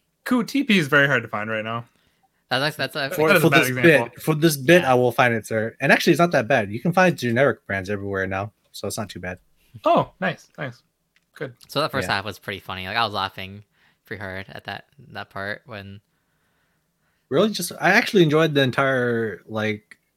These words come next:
Speaker 3: first, like, this whole episode. I actually enjoyed the whole thing.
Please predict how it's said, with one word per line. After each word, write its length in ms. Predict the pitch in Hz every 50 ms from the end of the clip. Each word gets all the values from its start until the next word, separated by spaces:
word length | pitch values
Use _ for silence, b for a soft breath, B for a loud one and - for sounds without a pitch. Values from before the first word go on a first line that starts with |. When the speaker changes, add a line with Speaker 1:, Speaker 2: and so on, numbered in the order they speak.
| _ _ _
Speaker 3:
first, 920 | - - - - - - - 127 123 123 120 120 - - - - - - _ _ _ _ _ _ _ _ _ _ _ _
like, 240 | - 123 117 110 -
this 100 | - -
whole 160 | - 175 180
episode. 320 | 139 139 - - 180 180 147
I 80 | 120
actually 220 | 120 123 - - 135
enjoyed 180 | 117 110 107
the 80 | 101 95
whole 140 | 101 101 98
thing. 320 | - 98 98 98 95 101